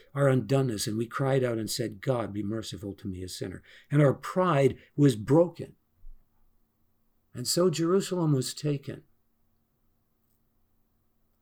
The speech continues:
And First Chronicles eleven is an amazing account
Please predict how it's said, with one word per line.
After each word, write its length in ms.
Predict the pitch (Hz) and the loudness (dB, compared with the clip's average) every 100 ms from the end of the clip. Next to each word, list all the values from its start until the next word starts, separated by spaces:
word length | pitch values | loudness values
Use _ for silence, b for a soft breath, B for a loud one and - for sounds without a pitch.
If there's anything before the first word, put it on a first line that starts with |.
| _ _ _ _ - | _ _ _ _ 0
And 260 | 165 151 - _ _ | 2 2 -2 _ _
First 400 | - 196 208 - | 0 0 0 0
Chronicles 540 | 196 190 180 160 123 | 2 4 2 0 -2
eleven 440 | 113 127 127 127 | -2 -2 -2 -2
is 160 | 117 107 | -4 -4
an 120 | 113 | -4
amazing 580 | 110 117 135 127 127 113 | -4 0 0 0 -4 -6
account 420 | 104 - 104 95 | -8 -10 -10 -12